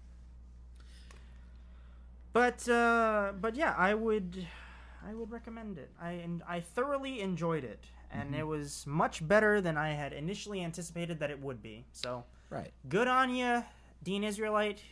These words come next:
Speaker 1: Good on ya, Saban, Brands. Good on Dacre Montgomery and the entire cast.
Speaker 2: Dacre?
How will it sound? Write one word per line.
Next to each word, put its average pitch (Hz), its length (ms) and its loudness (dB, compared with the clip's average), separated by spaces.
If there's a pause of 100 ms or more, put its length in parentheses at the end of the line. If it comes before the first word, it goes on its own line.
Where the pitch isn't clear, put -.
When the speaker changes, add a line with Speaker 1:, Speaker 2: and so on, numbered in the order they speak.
(160)
Speaker 1:
Good 175 120 -4
on 180 180 0
ya, 165 240 0
Saban, 156 680 0 (420)
Brands. 147 680 -4
Good 143 120 -10
on 135 380 -6 (720)
Dacre 143 600 -6
Montgomery 135 600 -6
and 123 340 -8
the 120 80 -10
entire 120 300 -10
cast. - 320 -10
Speaker 2:
Dacre? 123 260 -2